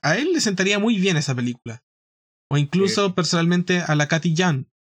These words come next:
Speaker 1: que dirigió Birds of Prey. A cualquiera de ellos dos yo creo que le podrían funcionar.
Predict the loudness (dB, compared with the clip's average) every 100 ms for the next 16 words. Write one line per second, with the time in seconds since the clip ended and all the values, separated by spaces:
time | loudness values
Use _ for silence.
0 | -4 -2 0 0 0 0 2 0 -2 -2
1 | -2 -4 -4 -6 -4 -2 0 0 0 0
2 | -2 0 -2 0 -2 -2 -2 -2 -2 -2
3 | -2 -2 -2 -2 -4